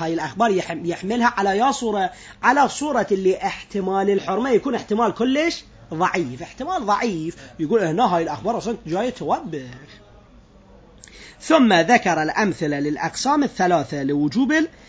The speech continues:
الاحتياط، لأنه قلنا بعد هو قال بوجوب الاحتياط وين؟ فيما لو تردد الحكم، أقسام الثلاثة، يعني تردد الحكم، شبهة الحكمية لفقد النص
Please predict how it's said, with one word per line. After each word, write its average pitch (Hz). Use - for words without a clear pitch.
الاحتياط، 147
لأنه 160
قلنا 233
بعد 170
هو 208
قال 226
بوجوب 190
الاحتياط 170
وين؟ 269
فيما 214
لو 170
تردد 190
الحكم، 165
أقسام 180
الثلاثة، 180
يعني 185
تردد 185
الحكم، 160
شبهة 202
الحكمية 165
لفقد 196
النص 262